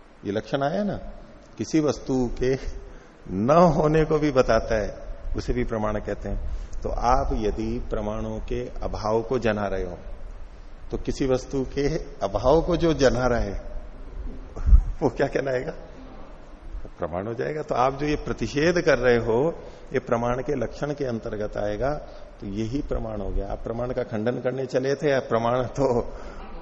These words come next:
आप, आपका प्रतिषेध ही प्रमाण, कम से कम इतना तो प्रमाण है। आप ये तो नहीं कह सकते कि कोई भी प्रमाण नहीं है। तो प्रमाण लक्षण प्राप्त स्तर ही प्रतिषेध है।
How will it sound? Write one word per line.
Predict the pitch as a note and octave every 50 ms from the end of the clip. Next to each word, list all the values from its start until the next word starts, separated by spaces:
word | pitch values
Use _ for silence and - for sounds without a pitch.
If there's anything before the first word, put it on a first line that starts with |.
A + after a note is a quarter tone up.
| - - - - -
आप, | F#2+ G2+ G#2+ B2 B2+ B2 - - - F3+ - A#2
आपका | A#2+ - - - - - - - - -
प्रतिषेध | D3 - - E3 D3+ D3+ D#3+ C#3 D3 D3+
ही | D#3 F3 -
प्रमाण, | - - B2+ A2+ B2 C3
कम | - - C#3+
से | D3 E3+ D#3+
कम | E3 E3+ D#3
इतना | C3 A#2+ - E3+ D#3 E3 F3
तो | F3 F3+
प्रमाण | - - D#3+ B2+ G#2 - A2+ A2
है। | G#2+ - - - - - - - - - - - - - -
आप | B2+ C3+ C#3+
ये | C3+ C#3+ E3+
तो | E3+ F#3 F3
नहीं | F3 E3+ D#3+
कह | E3+ D3
सकते | D#3 D3+ D3+ - - D3+
कि | E3 -
कोई | - D#3 D3+ D3
भी | D3 C#3+
प्रमाण | B2 B2 A#2 A2+ A2+ A2 G2+
नहीं | G#2 G2+ G2+
है। | G2 G2+ - - - - - - - - - - - - - - - - - - - - - - - - - - - - - - - - - - - - - - - - - -
तो | - - -
प्रमाण | G2 G#2 A#2 C#3 D#3+ F3 F3
लक्षण | D3 B2 A#2+ - - - C3 B2+
प्राप्त | - - A2 A2 - - - F3+
स्तर | E3+ F3 - F3+ D#3+
ही | D3 E3+ F3
प्रतिषेध | - D#3+ - - C#3+ - C#3+ B2 A#2 A2+
है। | G2+ F2+